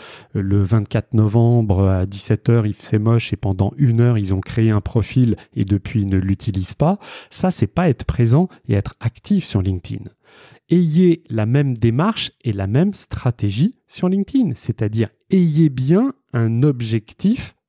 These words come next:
commercial et vous verrez, je peux vous le dire, le truc le plus fou,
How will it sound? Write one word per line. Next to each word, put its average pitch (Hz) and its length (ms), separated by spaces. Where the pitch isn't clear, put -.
commercial 139 680
et 143 100
vous 107 160
verrez, 104 420
je - 120
peux 120 100
vous 95 140
le - 80
dire, 143 320
le 107 120
truc - 260
le 113 60
plus 120 160
fou, 131 300